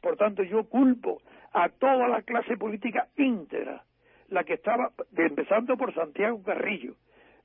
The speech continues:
todos los que estuvieron sentados ese día en anti-, el discu-, del discurso de la investidura de Calvo Sotelo, no hubo ni uno que tuviera la dignidad y el valor de enfrentarse con Suárez y obligarle.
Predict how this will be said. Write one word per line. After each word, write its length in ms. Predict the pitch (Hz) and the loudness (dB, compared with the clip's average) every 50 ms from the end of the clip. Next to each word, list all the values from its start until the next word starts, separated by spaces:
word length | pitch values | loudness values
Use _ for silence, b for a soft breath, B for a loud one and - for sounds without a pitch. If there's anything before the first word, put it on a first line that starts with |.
| b b - | b b 2
todos 280 | 214 226 240 254 247 | 4 4 6 6 6
los 100 | 240 220 - | 4 2 2
que 80 | 208 196 | 0 -4
estuvieron 440 | - - 202 214 220 226 220 196 - | -2 -2 -2 0 2 0 0 -2 -2
sentados 600 | - 180 165 160 - - 196 196 180 175 170 - | -4 -4 -4 -4 0 2 4 4 6 4 4 2
ese 220 | - - - - 151 | 2 0 0 -2 -2
día 300 | 160 165 160 147 143 143 _ _ - | 0 2 2 2 2 0 _ _ -8
en 180 | - 160 147 | -8 -6 -6
anti-, 280 | 147 151 143 135 - 170 | -6 -8 -8 -8 -6 -4
el 140 | 156 135 131 | -4 -4 -2
discu-, 320 | 139 135 - _ - - - | -4 -6 -6 _ -20 -20 -10
del 260 | - 147 139 131 - | -6 -6 -6 -6 -6
discurso 600 | - 262 - _ - 339 302 - - 349 - - b b b b b b b b - | -10 -12 -12 _ -8 -8 -8 -6 -10 -10 -10 -10 b b b b b b b b 0
de 100 | 151 139 | 2 4
la 60 | 135 | 4
investidura 600 | 143 139 - - - - - 147 156 156 151 143 | 2 2 0 0 0 0 -6 -6 -2 -2 -2 0
de 120 | 143 139 | 0 0
Calvo 260 | 127 151 143 135 135 | 0 0 -2 -2 -4
Sotelo, 420 | - - - - 214 220 226 - - - | -12 -12 -4 -2 -2 -2 -2 -4 -10 -12
no 180 | - 180 214 233 240 240 | -6 0 2 2 4 4
hubo 140 | 240 240 220 | 4 2 0
ni 160 | 214 214 247 | 0 2 2
uno 280 | 277 262 208 147 110 _ _ _ b b b b b b b - | 2 2 2 0 -4 _ _ _ b b b b b b b -6
que 120 | 180 170 | -6 -4
tuviera 300 | - 190 196 226 240 233 | -2 -2 0 2 2 4
la 120 | 220 208 | 4 4
dignidad 480 | 202 196 180 185 170 170 180 185 247 247 | 2 2 -2 -6 -10 -8 -2 0 2 2
y 100 | 240 208 | 4 4
el 120 | 214 202 190 | 4 4 4
valor 320 | 175 175 196 240 277 302 _ _ b b b b b b | 4 4 4 2 2 0 _ _ b b b b b b
de 140 | - 165 196 | -4 0 0
enfrentarse 640 | 190 180 202 185 175 170 - - 240 233 220 214 226 | 0 2 0 -2 -2 0 2 2 2 2 2 -2 -2
con 160 | 202 202 190 - | -2 -2 -4 -2
Suárez 300 | - 208 220 233 233 226 | 0 2 4 4 4 4
y 60 | 214 | 4
obligarle. 640 | 214 196 180 185 185 180 226 233 180 151 - - - | 2 2 2 0 2 4 4 2 2 2 -4 -8 -10